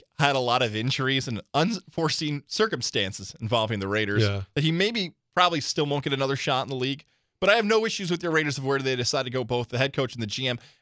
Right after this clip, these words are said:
Speaker 1: And I'm okay with head coach before G M now. Now, if you told me you're waiting, like, post N F L draft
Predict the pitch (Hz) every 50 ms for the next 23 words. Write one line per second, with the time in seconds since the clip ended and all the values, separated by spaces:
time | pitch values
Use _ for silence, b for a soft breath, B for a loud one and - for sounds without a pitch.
0 | b - 160 180 196 214 226 - - - 220 208 180 160 135 - _ - 131 160
1 | 160 147 - 156 151 139 - - 127 - - 156 156 143 113 113 127 135 127 110
2 | - 120 139 165 165 147 120 85 - - _ _ _ _ _ _ _ _ - 170
3 | 170 156 - 190 254 262 - - 254 233 226 214 208 202 190 170 131 - _ _
4 | _ _ _ _ - 139 175 202 196 180 202 208 196 - 180 175 156 139 131 -
5 | - _ _ _ _ _ - - 214 220 226 - - 202 175 175 160 - 175 156
6 | 139 123 - 120 120 139 196 294 311 269 254 269 - - -